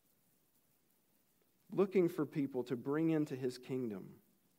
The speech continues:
So just real quick before we keep going,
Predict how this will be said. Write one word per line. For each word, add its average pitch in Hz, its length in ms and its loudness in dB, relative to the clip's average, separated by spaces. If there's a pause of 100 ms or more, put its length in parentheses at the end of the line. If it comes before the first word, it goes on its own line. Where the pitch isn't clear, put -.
(1700)
So 165 100 -4
just 170 180 0
real 170 200 8
quick 165 300 2
before 139 280 0
we 139 120 4
keep 135 260 -2
going, 120 360 2